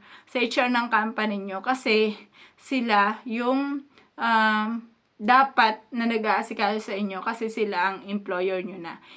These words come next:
Hindi na po talaga yung inyong agency kuno. Yun.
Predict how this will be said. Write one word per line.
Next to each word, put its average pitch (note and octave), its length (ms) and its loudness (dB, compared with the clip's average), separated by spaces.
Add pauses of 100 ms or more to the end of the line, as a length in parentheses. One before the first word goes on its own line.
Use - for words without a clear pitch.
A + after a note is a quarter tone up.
(180)
Hindi G#3 320 0
na G3+ 160 -4
po F#3+ 240 -8
talaga F#3+ 640 -6
yung G3 240 -4
inyong F#3 640 -10
agency G3+ 800 0 (560)
kuno. F#3 640 -6
Yun. F3 400 -6